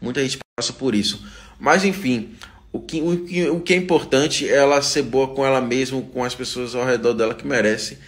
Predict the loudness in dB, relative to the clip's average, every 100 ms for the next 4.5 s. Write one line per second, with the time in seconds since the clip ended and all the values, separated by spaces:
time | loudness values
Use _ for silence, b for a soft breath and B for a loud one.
0 | B B B B _ -6 -4 -6 -10 -12
1 | -6 -4 -2 -4 -6 -10 -14 -4 4 6
2 | 8 6 0 -6 -2 0 0 -2 -6 -6
3 | -6 -8 -2 0 0 -4 -16 -2 0 0
4 | -2 -2 0 -2